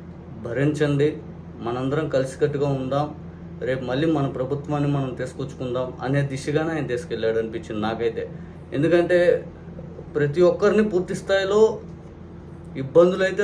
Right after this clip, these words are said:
రాబోతున్నాయి. వైఎస్ఆర్ కాంగ్రెస్ పార్టీని నమ్ముకున్న ప్రతి ఒక్కరిని ఈ ఐదేళ్ళు అయితే పూర్తి స్థాయిలో వాళ్ళు చాలా,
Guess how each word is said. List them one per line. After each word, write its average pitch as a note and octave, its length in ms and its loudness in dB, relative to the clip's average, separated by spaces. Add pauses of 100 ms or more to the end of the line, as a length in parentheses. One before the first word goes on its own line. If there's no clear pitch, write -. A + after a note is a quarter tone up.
రాబోతున్నాయి. F3 680 4 (460)
వైఎస్ఆర్ D#3 480 0
కాంగ్రెస్ D#3 400 -2
పార్టీని D3+ 380 0
నమ్ముకున్న D3+ 440 -2 (140)
ప్రతి D3 360 -6 (120)
ఒక్కరిని D#3+ 460 0
ఈ - 20 4 (140)
ఐదేళ్ళు C#3+ 420 4
అయితే C#3 260 4 (800)
పూర్తి E3+ 420 0
స్థాయిలో D#3+ 460 2 (720)
వాళ్ళు C3+ 200 0 (140)
చాలా, C#3+ 380 4